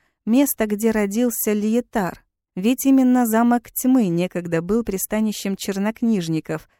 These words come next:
Там они создавали свои лаборатории, проводили опыты над людьми. А не узнал его сразу Арайтаж, потому что вот уже десять лет,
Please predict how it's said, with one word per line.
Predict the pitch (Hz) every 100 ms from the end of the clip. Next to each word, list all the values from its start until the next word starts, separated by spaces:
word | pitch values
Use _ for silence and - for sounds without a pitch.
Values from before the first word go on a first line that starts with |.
| _
Там | - 262 220
они | 180 202
создавали | 208 180 180 170 202 208
свои | 185 - 180 185
лаборатории, | 185 180 180 180 254 233 170 170
проводили | 185 185 190 196 220 208 -
опыты | 240 226 208 202
над | 202 196
людьми. | 208 226 202 202 147 - _ _
А | - 214
не | 254
узнал | 254 240 269 277
его | 240 233
сразу | 240 226 226 226 214
Арайтаж, | 202 196 - 226 -
потому | 190 - 196 214
что | - - 180
вот | 190 185
уже | 170 170
десять | 170 175 170 160 -
лет, | 202 262 269